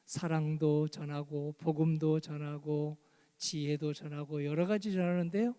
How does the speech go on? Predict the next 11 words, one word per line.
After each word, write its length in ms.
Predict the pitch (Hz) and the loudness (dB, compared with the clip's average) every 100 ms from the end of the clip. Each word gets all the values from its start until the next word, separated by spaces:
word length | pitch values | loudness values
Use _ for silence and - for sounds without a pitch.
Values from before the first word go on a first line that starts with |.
| - | -6
오늘 420 | 165 165 165 160 | -2 2 4 4
부활 340 | 160 175 170 | 2 4 6
신앙은 500 | 170 175 170 180 285 - _ _ _ _ _ _ _ _ _ | 4 -2 0 0 0 -2 _ _ _ _ _ _ _ _ _
내가 680 | 160 143 139 165 175 180 185 _ - | -8 -4 0 2 4 0 -4 _ -6
예수님께 600 | 160 160 202 208 202 214 | -4 -2 0 0 2 -2
받은 380 | 185 180 190 190 | -2 -2 -2 -2
평안, 420 | - 202 151 123 _ _ _ _ _ _ _ _ _ _ | 0 2 2 -2 _ _ _ _ _ _ _ _ _ _
그 220 | - 196 | -2 0
평안을 720 | 202 196 196 156 143 165 269 - _ _ _ _ _ _ - | 0 0 0 0 0 0 0 -6 _ _ _ _ _ _ -16
나누는 520 | 170 135 135 156 196 | -6 -4 2 4 4
것입니다. 560 | 180 143 160 139 - | 4 -2 -4 -8 -12